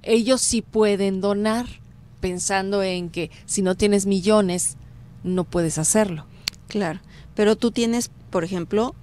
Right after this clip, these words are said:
Speaker 2: pastas de dientes en tu casa, que cuando se terminan, van al bote de la basura.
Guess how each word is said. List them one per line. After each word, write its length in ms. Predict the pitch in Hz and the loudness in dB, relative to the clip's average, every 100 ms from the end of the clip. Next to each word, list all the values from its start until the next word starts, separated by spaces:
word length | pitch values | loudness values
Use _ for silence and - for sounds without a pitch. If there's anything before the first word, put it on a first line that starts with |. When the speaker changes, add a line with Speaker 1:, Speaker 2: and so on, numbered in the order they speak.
| - | -2
Speaker 2:
pastas 320 | 196 185 208 | -2 0 -2
de 120 | 190 185 | 0 0
dientes 360 | 180 165 - | 0 -2 -8
en 60 | 175 | -10
tu 80 | - | -6
casa, 260 | 240 - - - - - - - - - - - | -6 -8 -14 -20 -20 -20 -20 -20 -20 -20 -20 -6
que 140 | - | -4
cuando 200 | 180 202 185 | 0 0 0
se 100 | 180 | -2
terminan, 480 | 185 190 202 254 403 - - - - | 0 0 0 0 -4 -10 -20 -20 -6
van 240 | 185 190 | -2 0
al 100 | 196 | 0
bote 220 | 190 175 | -2 -2
de 80 | 190 | -2
la 120 | 185 | -2
basura. 360 | 180 180 247 208 | -2 -4 -4 -6